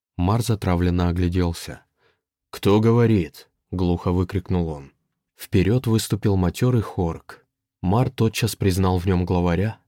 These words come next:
виденного накануне. Он был крупнее и выше остальных. Крепкие руки его, перевитые черно-серыми мышцами, покрывали старые шрамы,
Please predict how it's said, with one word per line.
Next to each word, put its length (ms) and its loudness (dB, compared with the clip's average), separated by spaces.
виденного 540 0
накануне. 640 -2
Он 240 2
был 140 2
крупнее 480 0
и 20 2
выше 280 0
остальных. 760 -2
Крепкие 480 0
руки 300 0
его, 360 -2
перевитые 520 0
черно-серыми 760 0
мышцами, 600 -2
покрывали 480 2
старые 480 0
шрамы, 560 -2